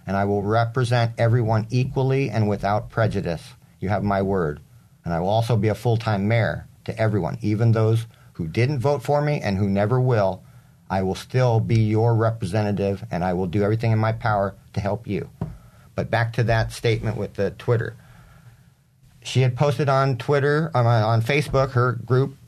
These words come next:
South and North Poway Votes, showing a picture of former President Trump,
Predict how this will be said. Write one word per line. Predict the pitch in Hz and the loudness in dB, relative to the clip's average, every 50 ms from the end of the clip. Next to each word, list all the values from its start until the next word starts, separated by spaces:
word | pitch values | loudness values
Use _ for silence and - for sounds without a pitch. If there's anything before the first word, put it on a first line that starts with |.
| - - - - | -20 -20 -6 -2
South | 123 120 120 120 127 | 0 0 0 0 0
and | 127 123 | 2 2
North | 120 120 127 127 | 2 2 0 0
Poway | - 123 120 120 127 135 131 | 0 2 2 2 2 2 2
Votes, | 113 120 113 123 120 - - - - - - - - - | 2 2 2 2 0 -4 -10 -18 -20 -20 -20 -20 -20 -12
showing | - - 120 120 120 120 | -4 -2 0 2 2 0
a | 117 | 0
picture | 117 - 143 - - 143 135 127 | 0 -2 -4 -2 -2 0 2 2
of | 117 113 | 2 2
former | - 131 131 135 139 | 2 2 2 2 0
President | 123 - - 135 127 127 127 139 135 117 - | -2 -2 0 0 2 2 2 0 -2 -2 -4
Trump, | - - 131 127 127 127 131 - | -2 0 2 2 2 0 -4 -10